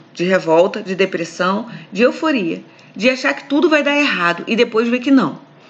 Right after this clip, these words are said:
Isso a gente passa em espiral, e passa, e passa de novo, e passa de novo.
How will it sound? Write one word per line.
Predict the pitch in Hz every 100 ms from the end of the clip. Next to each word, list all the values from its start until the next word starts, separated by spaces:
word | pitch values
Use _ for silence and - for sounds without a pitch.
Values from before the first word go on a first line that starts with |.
| - - - - -
Isso | 320
a | 349
gente | 302 302
passa | 254 262 269 269
em |
espiral, | 262 - 285 170 156 -
e | 214
passa, | - 180 160 233 302 -
e | 247
passa | 247 254 269
de | 233
novo, | 220 196 233 359 -
e | 254
passa | 254 277 294
de | 339
novo. | 294 165 -